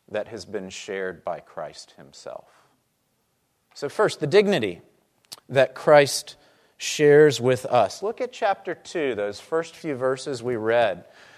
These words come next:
It's a quotation from Psalm eight, one of the most famous Psalms of the Old Testament. And it's remarkable for its beauty, its scope. If, uh, you've ever considered Psalms that speak about creation, this is one of the most beautiful and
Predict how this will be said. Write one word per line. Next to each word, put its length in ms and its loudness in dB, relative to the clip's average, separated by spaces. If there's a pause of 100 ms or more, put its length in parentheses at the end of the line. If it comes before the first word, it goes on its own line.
It's 160 -8
a 60 -2
quotation 680 0
from 220 -6
Psalm 560 2
eight, 320 0
one 140 -2
of 60 2
the 60 0
most 260 -2
famous 520 -4
Psalms 720 0
of 160 -6
the 100 -2
Old 240 2
Testament. 600 -2 (720)
And 240 0
it's 320 -2 (300)
remarkable 840 4
for 240 0
its 180 -2
beauty, 640 -2
its 240 -10
scope. 720 2
If, 340 -4 (340)
uh, 320 -8
you've 340 -6
ever 340 2
considered 720 -4
Psalms 520 -2
that 160 -6
speak 440 -4
about 400 4
creation, 800 -4
this 200 -8
is 140 -8
one 220 -6
of 100 -8
the 80 -6
most 400 -6
beautiful 460 -4
and 120 -8